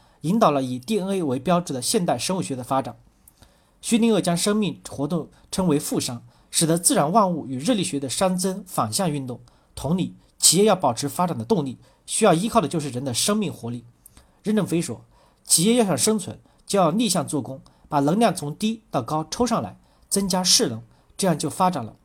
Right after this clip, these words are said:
于是诞生了厚积薄发的华为理念。人的天性就是要休息、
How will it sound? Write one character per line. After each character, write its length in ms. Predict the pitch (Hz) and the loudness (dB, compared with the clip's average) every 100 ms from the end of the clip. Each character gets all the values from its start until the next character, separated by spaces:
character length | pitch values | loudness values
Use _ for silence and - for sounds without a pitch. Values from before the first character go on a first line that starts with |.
| _ _ _ | _ _ _
于 100 | 156 | -2
是 140 | 175 196 | 0 4
诞 120 | 220 | 2
生 140 | 175 | 2
了 80 | 175 | -4
厚 180 | 170 247 | -2 -2
积 160 | 180 | -2
薄 200 | 170 127 | -6 -4
发 180 | 139 143 | 0 0
的 160 | 135 120 | 0 -6
华 280 | - - 117 | -10 -2 2
为 140 | 147 | 2
理 120 | 156 113 | 0 -4
念。 200 | 139 131 - - - _ _ | -8 -10 -16 -20 -20 _ _
人 120 | - | 0
的 60 | 226 | 2
天 240 | 180 254 | 2 0
性 160 | 262 226 | 0 -2
就 100 | 208 | -2
是 140 | 180 175 | -2 -2
要 80 | |
休 220 | 143 - 196 | 0 0 -2
息、 220 | - | -4